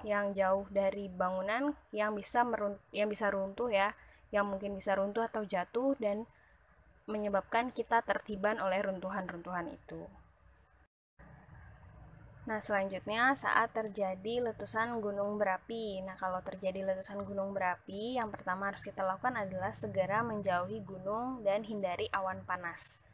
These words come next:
Biasanya kalau gunung mau meletus, pasti ada awan panasnya, kita harus hindari karena itu bahaya ya. Lalu, yang kedua,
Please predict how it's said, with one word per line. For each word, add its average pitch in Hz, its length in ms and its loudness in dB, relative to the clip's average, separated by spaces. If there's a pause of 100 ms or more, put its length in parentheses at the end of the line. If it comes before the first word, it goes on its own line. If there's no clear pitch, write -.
Biasanya 196 560 0
kalau 190 320 4
gunung 190 240 -4
mau 185 160 -6
meletus, 185 400 -4
pasti 233 240 0
ada 165 160 2
awan 170 160 2
panasnya, 180 560 -4
kita 202 320 -4
harus 190 80 -6
hindari 190 320 -6
karena 196 240 -2
itu - 80 -6
bahaya 175 560 -4
ya. 185 320 0 (560)
Lalu, 214 240 4
yang 233 160 0
kedua, 190 640 -2